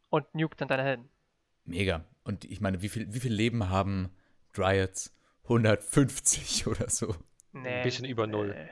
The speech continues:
Speaker 1: Nee, nee, nee.
Speaker 2: Ein bisschen über null, ja, genau.
Speaker 1: Also klinisch tot.
Speaker 2: <laughs>
Speaker 1: Ja.
Speaker 2: Oh weia.
Speaker 1: Das kann man
Speaker 2: Okay.
Speaker 1: mal nachgucken. Also es ist,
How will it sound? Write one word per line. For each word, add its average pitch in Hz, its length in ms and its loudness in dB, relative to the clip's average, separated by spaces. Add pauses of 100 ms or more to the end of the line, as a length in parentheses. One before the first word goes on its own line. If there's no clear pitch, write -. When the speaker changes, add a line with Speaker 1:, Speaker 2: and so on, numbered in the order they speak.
(180)
Speaker 1:
Nee, - 100 -14
nee, - 120 -14
nee. 190 280 2
Speaker 2:
Ein 131 80 -4
bisschen 185 320 6
über 165 180 10
null, 180 380 10
ja, 165 220 10
genau. 147 340 4
Speaker 1:
Also 143 100 8
klinisch 175 340 4
tot. 190 240 8
Speaker 2:
<laughs> 165 120 4 (220)
Speaker 1:
Ja. - 120 -6 (1900)
Speaker 2:
Oh 117 140 0
weia. 90 320 2 (160)
Speaker 1:
Das - 220 -8
kann 160 60 8
man 160 100 10
Speaker 2:
Okay. 127 80 8
Speaker 1:
mal 147 120 8
nachgucken. 143 540 6
Also 139 380 -2
es 147 80 -10
ist, - 60 -16